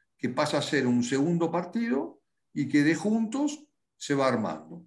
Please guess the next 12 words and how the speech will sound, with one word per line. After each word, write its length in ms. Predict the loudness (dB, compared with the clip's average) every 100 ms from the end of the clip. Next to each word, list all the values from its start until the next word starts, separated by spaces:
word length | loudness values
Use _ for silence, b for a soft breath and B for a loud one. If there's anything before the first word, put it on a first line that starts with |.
| -10
¿eh? 80 | -8
Entonces, 280 | -6 -6 -6
y 120 | 0
la 160 | 4 4
otra 260 | 4 2
es 60 | 2
que 100 | 2
vaya 280 | 2 2 2
Boca 280 | 0 0
River, 280 | -2 -4 -6
o 60 | -8
sea, 400 | -4 -4 -4